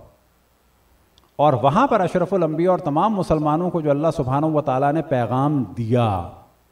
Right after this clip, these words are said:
कि जिससे क्लियर हो जाए कि अल्लाह सुब्हानहू व तआला क्या फरमाना चाहता है। "व मिम्मन हौलकुम मिनल अअराब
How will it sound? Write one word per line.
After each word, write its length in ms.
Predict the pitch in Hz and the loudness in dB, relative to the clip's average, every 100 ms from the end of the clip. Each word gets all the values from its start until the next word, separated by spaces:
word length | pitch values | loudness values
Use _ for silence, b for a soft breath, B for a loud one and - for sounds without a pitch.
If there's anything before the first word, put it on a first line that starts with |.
| _ _ _ _ _ _ _ _ _ _ _ _ _ - | _ _ _ _ _ _ _ _ _ _ _ _ _ -12
कि 60 | 107 | -8
जिससे 280 | 113 - | -6 -6
क्लियर 300 | 139 139 165 | -2 0 2
हो 120 | 165 131 | 2 2
जाए 260 | 135 156 202 - - _ - | 0 0 -4 -12 -20 _ -8
कि 60 | |
अल्लाह 240 | 120 127 147 | -6 -2 -2
सुब्हानहू 380 | 135 113 135 139 | -4 -4 -2 -2
व 100 | 131 | -2
तआला 300 | 123 120 147 143 - - _ _ _ _ _ _ _ _ _ _ _ _ _ _ _ - | -2 -2 -4 -8 -18 -20 _ _ _ _ _ _ _ _ _ _ _ _ _ _ _ -2
क्या 120 | 156 | 0
फरमाना 460 | 151 131 117 107 98 | 0 0 -2 -4 -4
चाहता 380 | 101 82 - 82 | -6 -10 -10 -14
है। 160 | 80 - _ _ _ _ _ | -16 -20 _ _ _ _ _
"व 140 | 117 123 | -2 0
मिम्मन 440 | 156 208 196 190 | 0 0 2 2
हौलकुम 560 | 147 160 185 180 180 175 | 2 4 4 4 2 0
मिनल 320 | 165 160 170 | 0 0 0
अअराब 640 | 170 127 123 131 151 160 | 0 -2 0 0 2 2